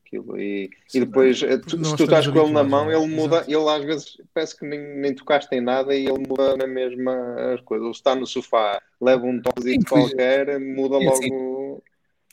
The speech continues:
Speaker 3: Olha,
Speaker 1: Olha,
Speaker 3: não
Speaker 1: a
Speaker 3: sei.
Speaker 1: bateria
Speaker 3: Olha,
Speaker 1: aguenta
Speaker 3: eu
Speaker 1: muito tempo.
Speaker 2: Sim, sim, isso é verdade.
Speaker 1: Mas já está a dar
Speaker 3: Pois
Speaker 1: sinal
Speaker 3: é, a
Speaker 1: de
Speaker 3: bateria
Speaker 1: vinte por cento de bateria há muito tempo.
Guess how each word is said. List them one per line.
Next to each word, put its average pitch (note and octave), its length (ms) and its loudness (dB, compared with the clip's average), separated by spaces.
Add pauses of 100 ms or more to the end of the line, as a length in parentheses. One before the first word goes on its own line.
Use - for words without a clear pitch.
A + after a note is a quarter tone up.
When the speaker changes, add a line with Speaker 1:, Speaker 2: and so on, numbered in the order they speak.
(1300)
Speaker 3:
Olha, B2 140 0
Speaker 1:
Olha, B2 60 2
Speaker 3:
não G#2+ 100 0
Speaker 1:
a G2+ 40 -2
Speaker 3:
sei. A#2+ 120 -2
Speaker 1:
bateria C3+ 400 0
Speaker 3:
Olha, C#3+ 120 4
Speaker 1:
aguenta C3 160 2
Speaker 3:
eu D#3 40 -2
Speaker 1:
muito C#3+ 200 -6
tempo. - 200 -10 (920)
Speaker 2:
Sim, D3 320 -12 (160)
sim, A#2 180 -20
isso - 160 -8
é D#3+ 40 -12
verdade. A#2 260 -16 (880)
Speaker 1:
Mas A#2+ 100 2
já B2 80 4
está B2+ 140 2
a - 20 2
dar B2 160 4
Speaker 3:
Pois B2+ 60 -10
Speaker 1:
sinal B2+ 300 6
Speaker 3:
é, - 40 10
a - 40 8
Speaker 1:
de D#3 120 2
Speaker 3:
bateria D3+ 240 6
Speaker 1:
vinte C#3+ 100 0
por C3 100 0
cento A#2+ 200 -6
de A#2+ 60 -4
bateria B2 420 0
há C3+ 40 -4
muito C3+ 300 -8
tempo. - 200 -16